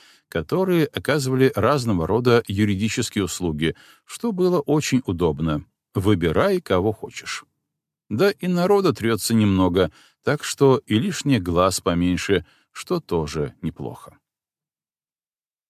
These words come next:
Первым ко мне на собеседование попал юрист. Звали его Свиридов Артём Михайлович.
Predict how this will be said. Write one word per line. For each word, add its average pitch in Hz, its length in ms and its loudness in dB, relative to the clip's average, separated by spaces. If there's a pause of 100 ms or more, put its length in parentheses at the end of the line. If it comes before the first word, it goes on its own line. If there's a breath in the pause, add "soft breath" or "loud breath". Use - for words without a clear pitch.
(240)
Первым 190 520 2
ко 110 160 2
мне 95 340 2
на 160 120 0
собеседование 151 880 -2
попал 95 440 0
юрист. 78 580 -10 (720)
Звали 107 500 2
его 170 380 2
Свиридов 120 880 -4
Артём 170 580 -2
Михайлович. 57 760 -8